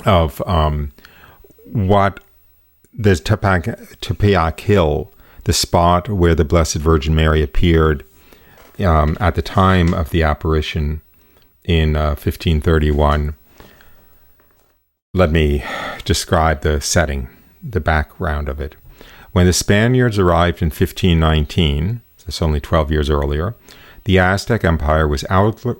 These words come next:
outwardly impressive but inwardly faltering under the cruel tyranny of Montezuma the second, a superstitious, ill-fated man whom the people believed to be a descendant of the gods. Far worse than this perverse concept of regality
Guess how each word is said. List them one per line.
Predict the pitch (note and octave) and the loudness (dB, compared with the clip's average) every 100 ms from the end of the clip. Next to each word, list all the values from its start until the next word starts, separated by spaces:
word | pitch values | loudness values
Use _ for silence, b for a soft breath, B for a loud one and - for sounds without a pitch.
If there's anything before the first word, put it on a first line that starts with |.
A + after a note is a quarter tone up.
| - | -10
outwardly | - G#2 A2+ A#2+ A2+ A#2 | -4 -4 -2 -2 0 0
impressive | A#2 - E2 E2 F#2+ F2+ - | -2 0 0 0 -2 -4 -2
but | E2 D2+ | -6 0
inwardly | F#2+ F#2+ F2+ F2 F2+ | 2 2 2 2 0
faltering | - E2 E2+ E2 - D#2 D2+ | 0 0 0 0 -2 0 0
under | D2 | -2
the | C#2+ | -4
cruel | D2+ - G#2+ A2+ | -6 -2 0 0
tyranny | A2 - D#2+ D#2 D2+ D2+ D#2 B B B B | -2 0 2 2 2 -2 -4 B B B B
of | F#2 | -6
Montezuma | D#2 D#2+ D#2+ E2+ C#2+ E2 F#2 G2 G2 | -2 0 0 -2 0 2 2 2 0
the | F#2 | -2
second, | - D2+ - D2 C#2+ C#2 - | -2 -2 -2 -6 -6 -8 -14
a | - | -12
superstitious, | - G2+ - - - A2+ - G#2+ - - | -6 -4 -2 -4 -2 -2 0 -2 -4 -4
ill-fated | F2+ E2 - F2+ F#2+ D#2+ | -2 0 0 0 0 0
man | D2+ D2 D2+ D#2 - B B B B | 0 0 0 -4 -10 B B B B
whom | F#2+ E2 | 2 2
the | D#2 | 2
people | F#2+ F#2 G#2 | -2 0 0
believed | F2 D#2 D#2 D#2+ - | -2 -2 0 0 -2
to | D2+ | -4
be | D2+ D2+ | -2 0
a | D2+ | 0
descendant | D2 - - D2 D2+ D2 D#2 | -2 -4 -2 -2 -2 -4 -6
of | E2+ C#2+ | -8 -6
the | D#2+ | -4
gods. | F#2 F#2+ D2+ C#2+ C#2 - - B B B B B B B | 0 2 2 -2 -8 -16 -18 B B B B B B B
Far | - F#2+ G#2+ | 0 2 4
worse | G2+ F#2 B2+ - | 2 2 0 -2
than | E2+ | 0
this | D2+ - | 0 0
perverse | E2+ C#2+ F2+ B2 - | -4 0 2 2 -2
concept | - E2 D#2+ - D#2+ E2+ | -2 0 0 -4 -4 -2
of | D2+ - | -4 -2
regality | D#2+ C#2+ E2 F#2+ D#2+ C#2 C#2 | -2 0 0 0 0 -2 -4